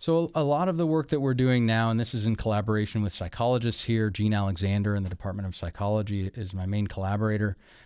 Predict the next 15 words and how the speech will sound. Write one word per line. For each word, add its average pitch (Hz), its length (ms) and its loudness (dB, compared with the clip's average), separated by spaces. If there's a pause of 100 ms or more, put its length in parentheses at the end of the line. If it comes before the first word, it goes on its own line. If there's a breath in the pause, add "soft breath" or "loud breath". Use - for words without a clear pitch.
(120)
um, 127 320 4
and 139 180 2
we 151 240 0
are 131 480 0
exploring 151 960 0
these 117 240 0
links 123 380 2
between 110 420 0
cognition 113 840 0
and 98 220 -6
exercise 98 720 -4
and 92 100 -6
physical 95 400 -6
activity 92 460 -6
from 92 380 -6